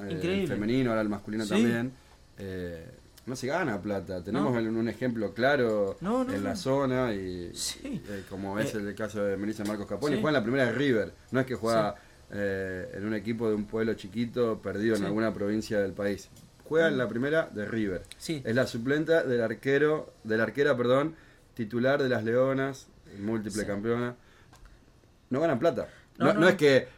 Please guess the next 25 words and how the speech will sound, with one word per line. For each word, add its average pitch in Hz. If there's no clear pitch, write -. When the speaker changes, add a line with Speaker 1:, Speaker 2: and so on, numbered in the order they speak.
Speaker 1:
les 110
pagan 127
un 123
poquito 120
Speaker 2:
No, -
Speaker 1:
y 123
no 123
Speaker 2:
no, 127
Speaker 1:
llegan 127
a -
Speaker 2:
no, 117
Speaker 1:
fin 120
de 120
Speaker 2:
no -
Speaker 1:
mes. 107
Speaker 2:
se 117
gana. 113
Speaker 1:
No 156
se 160
gana. 135
Speaker 2:
No 165
se 196
gana. 208
A 135
ver, 156